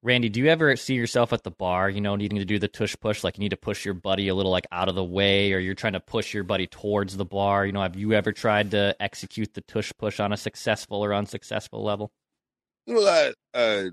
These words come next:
Speaker 2: lot of times when you're in the line, uh, for the, the urinal, uh, it's sort of
Speaker 1: Mm.
Speaker 2: a, a, you're in a hurry, and, and someone's sitting there, you know, jostling, and they, they gotta be done.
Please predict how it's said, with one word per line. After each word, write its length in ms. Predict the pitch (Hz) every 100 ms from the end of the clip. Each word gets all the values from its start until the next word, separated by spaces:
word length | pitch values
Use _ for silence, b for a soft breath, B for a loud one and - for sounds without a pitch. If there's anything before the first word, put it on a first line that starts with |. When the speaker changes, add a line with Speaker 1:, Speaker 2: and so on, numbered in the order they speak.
| 90
Speaker 2:
lot 200 | 110 117
of 60 |
times 380 | - 113 107 101
when 160 | 104 101
you're 180 | 92 90
in 80 |
the 100 | 90
line, 480 | 85 85 90 92 92 -
uh, 280 | 85 76 73
for 140 | 92
the, 300 | 82 78 73 - - - -
the 100 | 80
urinal, 420 | 90 117 98 90 104 _
uh, 120 | 92 82
it's 280 | 80 80 -
sort 160 | 95
of 60 | 92
Speaker 1:
Mm. 160 | 87 80 87
Speaker 2:
a, 40 |
a, 20 | 80 _ _ _
you're 160 | 92 95
in 80 | 98
a 40 |
hurry, 300 | 90 117 - - -
and, 280 | 90 87 87
and 320 | 85 85 -
someone's 400 | 107 107 104 -
sitting 240 | - 101
there, 180 | 104 95 82
you 140 | 90
know, 40 | 85
jostling, 680 | - 85 87 104 101 113 -
and 180 | 95 90 -
they, 140 | 90 82 - - _
they 140 | - 98
gotta 260 | 104 139
be 120 | 98 -
done. 320 | 90 90 73